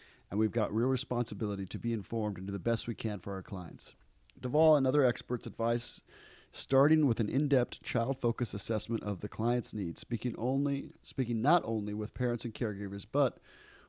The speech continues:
with occupational therapists, psychologists, educators, and others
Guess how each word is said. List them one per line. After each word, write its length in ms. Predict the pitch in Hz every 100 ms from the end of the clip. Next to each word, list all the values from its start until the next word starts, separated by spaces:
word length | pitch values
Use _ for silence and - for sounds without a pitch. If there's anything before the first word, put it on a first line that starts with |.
| -
with 80 |
occupational 500 | 120 110 117 113 110
therapists, 460 | - 131 139 135 135 -
psychologists, 580 | - 107 117 113 107 -
educators, 540 | 107 113 - 110 110
and 100 | 120 -
others 440 | 113 120 117 -